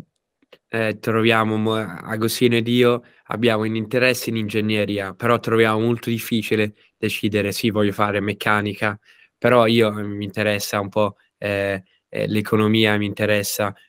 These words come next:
un po' il computer, computer science, quindi l'artife-, l'intelligenza artificiale, e infatti noi pensiamo che le università ita-, eh, americane siano le migliori, perché per i primi due anni non devi decidere, eh, niente,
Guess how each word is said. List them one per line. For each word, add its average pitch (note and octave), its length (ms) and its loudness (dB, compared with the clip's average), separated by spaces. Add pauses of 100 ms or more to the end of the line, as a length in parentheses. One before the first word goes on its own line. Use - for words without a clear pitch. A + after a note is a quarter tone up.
(120)
un G#2 200 -6
po' G#2 340 2 (220)
il G#2+ 160 -2
computer, G#2 520 4 (240)
computer A2 420 2
science, G#2 440 0
quindi G#2+ 280 2
l'artife-, G#2 680 0 (360)
l'intelligenza A2 760 2
artificiale, G#2+ 840 0 (320)
e A2+ 100 0
infatti A2 420 0
noi A2 120 4
pensiamo G#2+ 400 2
che G2+ 260 -2 (320)
le A2 140 0
università A2+ 600 2
ita-, G#2+ 300 0
eh, G2+ 320 -4
americane G#2+ 720 0
siano G#2 300 -2
le G#2+ 120 2
migliori, A#2 640 2 (260)
perché A2+ 340 -2
per A#2 180 2
i A#2+ 100 2
primi C3+ 300 2
due C3+ 160 2
anni C3+ 400 0 (280)
non A#2+ 140 -2
devi A#2+ 240 0
decidere, A2 760 -2
eh, G2+ 420 -4
niente, G2+ 540 -4